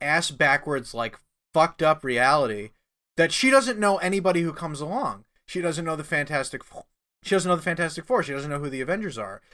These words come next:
She doesn't know who half the bad guys they face are. She has no concept of Doctor Doom.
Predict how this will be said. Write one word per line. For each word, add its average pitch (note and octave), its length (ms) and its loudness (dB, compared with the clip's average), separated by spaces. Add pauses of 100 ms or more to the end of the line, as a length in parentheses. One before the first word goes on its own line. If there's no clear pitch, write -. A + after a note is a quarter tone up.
She - 160 -4
doesn't F3 180 0
know E3 80 -2
who D#3 120 -6
half D#3+ 260 0
the C3+ 60 -12
bad F3+ 280 2
guys A#2+ 220 -4
they A2 100 -6
face G#2+ 300 -10
are. G2+ 100 -14
She - 140 -10
has C3+ 100 -6
no D#3+ 120 -6
concept D#3 420 -6
of C3 80 -12
Doctor C3 280 -6
Doom. B2+ 260 -10